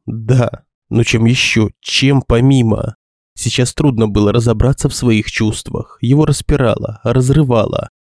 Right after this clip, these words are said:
Будто он не здесь, а там внизу, в стальных пальцах-клещах, над ванной для сбора крови.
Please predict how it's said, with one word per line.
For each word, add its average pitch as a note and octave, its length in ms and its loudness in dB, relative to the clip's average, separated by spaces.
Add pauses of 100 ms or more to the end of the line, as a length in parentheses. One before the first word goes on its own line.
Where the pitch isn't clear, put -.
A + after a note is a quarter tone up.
(160)
Будто A#2+ 340 0
он A#2+ 180 6
не A#2 100 6
здесь, A#2 340 2
а B2 60 0
там B2 220 0
внизу, B2 600 2
в - 60 -4
стальных B2 580 2
пальцах-клещах, A#2+ 1120 -2
над A2+ 220 0
ванной A2 680 2
для A#2+ 260 2
сбора A2 400 2
крови. - 640 0